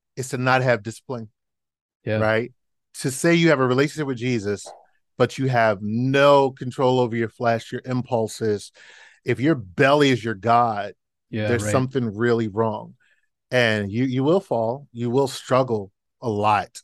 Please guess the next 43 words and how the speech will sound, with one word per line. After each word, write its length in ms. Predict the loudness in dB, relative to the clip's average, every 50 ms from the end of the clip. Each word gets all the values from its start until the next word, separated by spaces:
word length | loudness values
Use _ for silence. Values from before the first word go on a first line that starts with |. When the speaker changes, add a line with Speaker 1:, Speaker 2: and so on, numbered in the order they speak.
| _
Speaker 1:
in 160 | -10 -8 -6
this 140 | -6 -8 -8 -8
culture. 520 | -10 -10 -10 -10 -12 -14 -14 -14 -14 -16 _ _ _ _ _ _ _ -4
Um, 500 | -2 0 2 2 0 -2 -4 -8 -10 -14 _ _ _ _ _ _
but 180 | -6 -6 -4 -4
you 180 | -4 -4 -2 0
gotta 280 | 2 2 2 2 0
be 180 | -2 -6 -8 -8
at 260 | -6 -4 -2 0 0
it 140 | -2 -2 -6 _
hard 680 | -20 -20 -8 -2 2 4 4 4 2 0 -4 -10 -16 _ _ _ _ _ _ _ _ _ _ -8
because 580 | -6 -6 -4 0 0 2 2 2 2 0 -2
there 180 | 0 0 2 2
are 60 | 0
lots 320 | 0 -2 -2 -2 -4 -6 -12
of 60 | -20
traps 360 | -10 -6 -4 -4 -4 -4 -6 -6
out 160 | -6 -6 -6
here, 340 | -8 -8 -8 -8 -8 -10 -12 _ _ _ _ _ _ _
um, 300 | -2 -2 0 0 -2 -4
Speaker 2:
Mm. 60 | -8
Speaker 1:
to 140 | -8 -8 -8
ruin 380 | -6 -2 0 0 2 2 0 -2
young 300 | -2 -4 -6 -8 -8 -10
men. 260 | -12 -12 -14 -18 -14 _
And 160 | -6 -6 -4
it's 100 | -4 -6
so 300 | -8 -2 0 2 2 4
easy 240 | 2 2 0 0 -2
to 80 | -4 -4
ruin 220 | -4 -4 -4 -4 -4
yourself 480 | -4 -2 0 0 0 -2 -4 -12 -6 -2
'cause 120 | -2 0
it's 100 | 2 4
right 140 | 4 4 4
on 80 | 2
your 80 | 0 -2
phone, 400 | 0 0 0 0 0 -2 -6 -12 _ _ _ _ _ _ _ -2
right? 180 | 0 0 2 0
Speaker 2:
Oh, 80 | 0 -2
Speaker 1:
I, 20 |
I 40 | 0
Speaker 2:
totally. 260 | 0 0 2 0 0